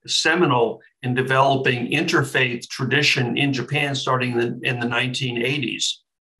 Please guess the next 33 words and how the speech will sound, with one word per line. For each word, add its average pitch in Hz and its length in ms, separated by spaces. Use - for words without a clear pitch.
um, 117 600
long 135 360
before 127 400
any 127 240
other 123 300
schools 120 520
of, 110 280
uh, 113 180
Buddhism 117 480
in 110 80
Japan 120 520
were, 110 300
were 120 140
really 120 320
interested 123 600
in 110 100
that 110 200
sort 107 260
of - 100
thing, 110 340
specifically 131 1120
joining 147 480
forces 139 680
with 117 160
other 131 260
religions 123 800
for 131 80
the 123 100
purposes 131 600
of 107 120
world 120 320
peace 117 400
and, 110 340